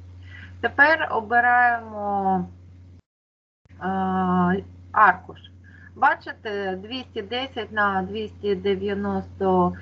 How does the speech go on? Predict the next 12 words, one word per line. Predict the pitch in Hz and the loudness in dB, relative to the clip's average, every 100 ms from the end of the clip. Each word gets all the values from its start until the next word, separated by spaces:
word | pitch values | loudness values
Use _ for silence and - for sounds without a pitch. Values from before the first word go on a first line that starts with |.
| - - - | -16 -20 -18
сім. | - 254 330 440 - - - - | -8 -6 -6 -12 -16 -16 -16 -4
А, | - 208 214 208 - | 0 4 6 4 2
і, | 247 247 233 214 208 196 - - | 0 2 2 0 -2 -4 0 2
тобто, | 233 - 285 | 2 0 -6
спочатку | - 202 - 226 220 208 | -6 0 4 4 2 -6
горизонтальний | 226 208 214 220 220 254 262 285 320 330 | -4 -6 -8 -10 -2 4 4 2 -6 -12
розмір | 320 311 302 285 269 | -8 -8 -6 -6 -4
воно | 254 254 247 240 233 226 220 202 - - - - | -6 -2 0 0 0 -2 -2 -8 -14 -20 -20 -10
пише, | 254 247 - 226 | -6 -6 -4 0
а | 208 - | 2 2
потім | 208 226 226 208 | -4 -8 -8 -12
вертикальний. | 202 214 - 208 202 165 139 - | -10 -10 -10 -10 -2 -2 -2 -8